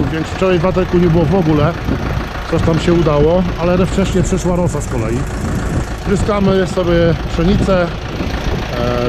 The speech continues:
przeżyto, e, na miotłę i na chwasty dwuliścienne.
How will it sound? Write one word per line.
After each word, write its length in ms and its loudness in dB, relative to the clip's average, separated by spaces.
przeżyto, 640 2
e, 40 0
na 100 2
miotłę 480 2
i 40 2
na 100 -2
chwasty 360 -2
dwuliścienne. 760 0